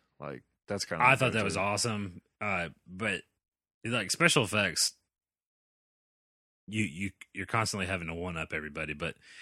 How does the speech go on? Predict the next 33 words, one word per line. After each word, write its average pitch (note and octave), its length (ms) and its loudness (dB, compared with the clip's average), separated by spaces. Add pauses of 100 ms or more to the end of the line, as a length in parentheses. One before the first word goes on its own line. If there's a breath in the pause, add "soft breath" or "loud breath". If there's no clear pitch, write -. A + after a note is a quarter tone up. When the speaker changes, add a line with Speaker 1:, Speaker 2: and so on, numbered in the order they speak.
(140 loud breath)
Speaker 2:
like, F2 220 -4
scenes A2+ 340 0
like F#2+ 180 -2
you G2+ 100 0
just F#2+ 220 -2
said, E2+ 320 -4 (340 loud breath)
that A#2+ 180 2
kinda A2 180 4
stuff F#2+ 360 -2
is, F2 180 -4
like, D#2+ 260 -4 (500)
will F2+ 120 -8
stick - 320 -6
with D2+ 140 -6
you. C#2 180 -10 (120)
Speaker 1:
Well, A2+ 120 4
it's F#2 80 2
Speaker 2:
I F2 40 2
mean, F2 80 2
Speaker 1:
real. D3 540 6
Speaker 2:
yeah. C3+ 260 2
Speaker 1:
It G#2 60 2
wasn't A2 240 4
C A2 160 6
G G2+ 140 6
I. A#2 120 10
Like, F#2 180 6
they A2 120 6
really G2 440 6
flipped A2 400 0
that E2+ 200 0
semi G#2 320 0
truck. E2+ 400 -2